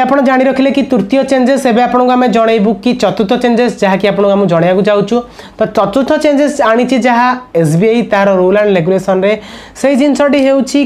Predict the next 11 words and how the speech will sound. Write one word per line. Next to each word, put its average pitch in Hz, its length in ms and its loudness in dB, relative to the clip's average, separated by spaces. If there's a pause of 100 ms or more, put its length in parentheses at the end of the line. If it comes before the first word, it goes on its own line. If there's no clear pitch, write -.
କି 277 100 2 (300)
ଆଗରୁ 226 420 2 (220)
ଆପଣମାନେ 208 560 0 (240)
ଯାଇ 196 180 2 (180)
ଚିରା 170 240 0 (160)
note, 175 260 2
ଚିରା 170 220 0
ଫଟା 190 280 -4 (120)
note 165 200 0 (760)
easily 262 420 2 (480)
ବ୍ୟାଙ୍କରେ 226 380 2